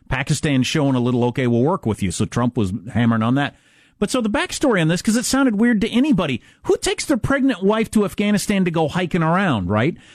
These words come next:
Then the news comes out he refused to get on the plane because it was an American plane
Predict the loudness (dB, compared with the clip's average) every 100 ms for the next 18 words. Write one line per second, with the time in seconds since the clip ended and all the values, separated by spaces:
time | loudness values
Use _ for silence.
0 | -8 0 0 0 0 2 2 2 0 0
1 | 0 -2 -2 0 0 0 0 2 2 0
2 | -4 -2 -4 -4 -2 0 0 0 -2 0
3 | 0 0 0 0 -2 -6 _ -2 0 -2
4 | -2 0 0 2 2 0 0 0 0 0
5 | 0 0 0 -2